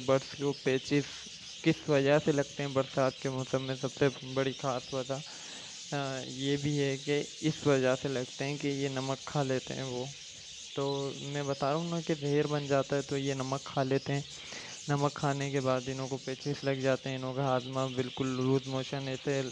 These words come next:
लगते हैं इन्हों को कि फिर ये survive नहीं कर पाते, ये मर जाते हैं अपने पास, ठीक है ना।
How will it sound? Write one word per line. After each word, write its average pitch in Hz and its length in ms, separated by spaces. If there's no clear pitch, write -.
लगते 131 320
हैं 143 100
इन्हों 139 160
को 135 180
कि 139 140
फिर 135 240
ये 135 220
survive 127 460
नहीं 131 140
कर 135 160
पाते, 135 380
ये 131 120
मर 123 260
जाते 120 300
हैं 120 80
अपने 117 240
पास, 113 200
ठीक 139 140
है 147 100
ना। 139 120